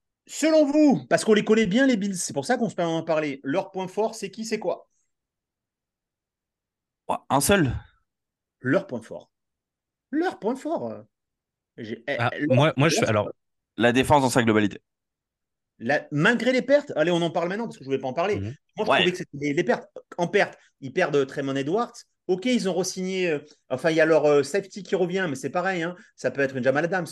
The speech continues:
Speaker 1: Le mec qui revient, il revient, on sait pas dans quel état il revient. Je rappelle que Jamal Adams, qu'on a échangé contre des tours de fra-, des tours de draft qui nous ont amené Garrett Wilson et aller <laughs> vers Tucker, il a jamais joué à Seattle. Il a fait trois matchs où il a fait, euh,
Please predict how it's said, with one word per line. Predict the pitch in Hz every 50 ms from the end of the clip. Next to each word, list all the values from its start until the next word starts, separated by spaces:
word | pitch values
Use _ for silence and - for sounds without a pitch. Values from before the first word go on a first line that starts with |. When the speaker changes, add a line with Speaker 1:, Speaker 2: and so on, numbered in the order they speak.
| - -
Speaker 1:
Le | 123 123
mec | 120 135 151 151 -
qui | -
revient, | 135 135 147 131 143 160 165 160 156 147 151 - _ _ _ -
il | 120 131
revient, | 131 147 135 147 165
on | 160 143
sait | - - 123
pas | 131 127
dans | 127 127
quel | 131 139 127 127
état | 123 131 120
il | 123
revient. | 117 135 135 160 196 214 214 - _ _ _ -
Je | 123
rappelle | 139 143 139 175 175 151 -
que | 143 123
Jamal | 113 139 139 151 151 156
Adams, | 147 175 175 160 131 - - _ _ _ _ _ _
qu'on | - 151 156
a | 170 185 185
échangé | 175 - 180 170 175 190 185
contre | 190 156 135 - 139 135
des | 139 151 147
tours | 165 147 151
de | 165 160
fra-, | 160 - 165 180 175 165 147
des | - 135 131
tours | - 151 143
de | 147
draft | 139 139 165 160 160 - _
qui | 143
nous | 131 131 127
ont | 151
amené | 151 151 147 143
Garrett | 131 143 143 143 139 135
Wilson | 147 147 127 - - 170 160 147 120 - - - - _ _ _ -
et | 120 123 127
aller | 131 131 127 123 127 123 - _
<laughs> | -
vers | 135 139 120 120 - - -
Tucker, | - - - - - 147 160 165 165 - - 156 147 - _ -
il | 127 135 135
a | 117 117
jamais | 110 139 139 123 117 120 131 123 110
joué | 98 113 117 147 202 202 - - - _ _
à | - 113 113
Seattle. | - - 185 180 185 190 185 175 143
Il | 120 117
a | 113
fait | 113 123 113
trois | - - 147 156
matchs | 170 180 175 175 -
où | 127 123
il | 117
a | 110
fait, | 110 - 123 110
euh, | 107 101 101